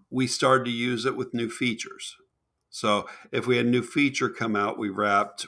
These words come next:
we, we, we used React to wrap the, around that. Um,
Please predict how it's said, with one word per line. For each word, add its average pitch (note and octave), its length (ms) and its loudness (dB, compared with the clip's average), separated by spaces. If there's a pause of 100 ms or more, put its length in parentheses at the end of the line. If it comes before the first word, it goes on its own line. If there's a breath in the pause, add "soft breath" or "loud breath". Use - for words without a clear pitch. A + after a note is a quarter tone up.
we, G#2+ 200 0 (200)
we, G#2+ 180 0
we A2 180 -2
used G2+ 380 -2
React F#2+ 480 -2
to F2+ 80 -12
wrap F2 380 -4
the, F#2+ 180 -12
around E2+ 380 -4
that. F2+ 240 -10 (720 loud breath)
Um, E2 960 0